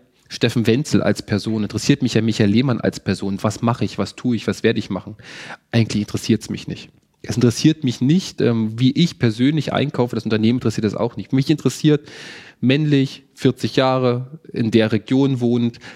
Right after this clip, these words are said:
das wird die Person wahrscheinlich kaufen. Also werden Personas, äh, definiert. Und die Personas sind natürlich auch über die Touchpoints hinweg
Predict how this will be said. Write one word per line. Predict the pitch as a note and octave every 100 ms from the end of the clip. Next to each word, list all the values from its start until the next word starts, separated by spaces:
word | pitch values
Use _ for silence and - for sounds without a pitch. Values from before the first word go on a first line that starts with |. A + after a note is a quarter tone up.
| _
das | A#2 A#2+ C3
wird | A#2+
die | A#2
Person | - A2+ A#2 A2+
wahrscheinlich | - A2 G#2
kaufen. | - G#2
Also | C#3
werden | C#3 E3
Personas, | F#3+ F#3 F3 A2+ -
äh, | A#2
definiert. | G2+ G#2+ G2 F#2+ G#2 - - - -
Und | - A2
die | A#2
Personas | A#2+ G#2+ C3 F#3 -
sind | C3
natürlich | B2 - C#3+ C#3+
auch | A#2+
über | B2
die | A#2+
Touchpoints | - F3 - - G#2+ G2+ -
hinweg | A#2+ A2 A2+ D3 -